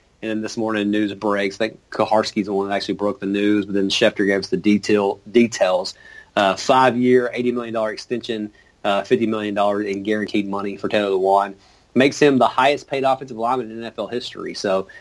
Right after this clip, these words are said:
little bit interesting there. I mean, obviously, just the timing and, and how all that stuff happens. But regardless, it's, it's really good to see that deal get done and that not to have to be a, a conversation point going forward.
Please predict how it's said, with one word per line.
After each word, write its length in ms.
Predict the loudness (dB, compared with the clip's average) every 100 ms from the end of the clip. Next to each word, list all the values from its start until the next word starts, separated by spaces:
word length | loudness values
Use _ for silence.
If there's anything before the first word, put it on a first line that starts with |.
| -4
little 120 | 0 2
bit 120 | 4
interesting 320 | 2 2 2
there. 180 | 4 4
I 40 |
mean, 100 | 2
obviously, 260 | -2 -6 -12
just 120 | -14
the 80 | -14
timing 460 | -8 -8 -6 -10
and, 280 | -12 -12 -10
and 140 | -10 -6
how 200 | -2 0
all 100 | -2
that 160 | -4
stuff 220 | -6 -8 -4
happens. 420 | -6 -6 -10 -12 _ _ -2
But 320 | 2 4 2 -4 -2
regardless, 600 | 2 4 4 2 -4 -14 _ _ -8
it's, 160 | -6
it's 160 | -6 -2
really 200 | 0 0
good 200 | 0 -2
to 80 | -4
see 420 | -4 -4 -2 -4
that 300 | -4 -4 -2
deal 200 | -2 -2
get 320 | -4 -8 -6
done 480 | -8 -6 -6 -6 -8 -12 _
and 360 | -6 -4 -4 0
that 200 | 0 2
not 200 | 0 -2
to 60 | 0
have 120 | -2
to 80 | 0
be 140 | -2
a, 200 | -2 -2
a 100 | -6
conversation 640 | -2 -2 -2 -4 -8 -8 -14
point 360 | -16 -14 -14
going 240 | -14 -14 -12
forward. 380 | -12 -12 -12